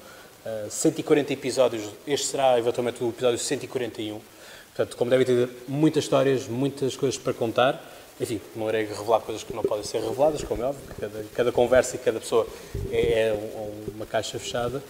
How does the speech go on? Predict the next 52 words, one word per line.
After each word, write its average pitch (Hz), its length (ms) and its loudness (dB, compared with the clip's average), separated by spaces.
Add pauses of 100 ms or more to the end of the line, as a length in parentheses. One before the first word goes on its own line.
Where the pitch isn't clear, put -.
(300)
eh, 110 160 -10
um 123 80 2
livro 131 280 2
fechado, 110 320 -6
que 113 260 -16
não 104 80 -14
deve 101 160 -8
ser 117 160 -2
aberto 107 340 -4 (120)
por - 80 -18
qualquer 120 340 2
um, 127 120 2 (380)
mas, 123 480 2
eh, 123 320 -4
enfim, 117 200 -4 (440)
tenho 117 160 2
muitas 127 280 0
histórias 123 200 -6
para 113 120 -6
contar, 110 260 -8
há 107 60 -6
muitas 123 300 -4
coisas 123 220 -6
que - 160 -18
quero 107 360 -2 (120)
fazer 104 200 -6 (260)
também 104 200 -8 (420)
por - 80 -14
causa 110 160 0
do 107 80 -4
podcast, 120 400 0
e - 40 -10
tenho 120 120 -2
a - 20 -6
agradecer 120 280 -4
imenso 117 260 -8
ao 117 40 -6
podcast - 440 -4
por - 180 -18
tudo 123 280 -4
aquilo 117 200 -4
que - 100 -12
me 113 60 -8
tem 123 100 -2
proporcionado 117 460 -4
durante 117 260 -4
estes - 200 -10 (500)
dois 117 300 2
anos, 117 240 0 (400)
eh, 104 560 -4 (100)
quase 110 220 0
três, 120 400 0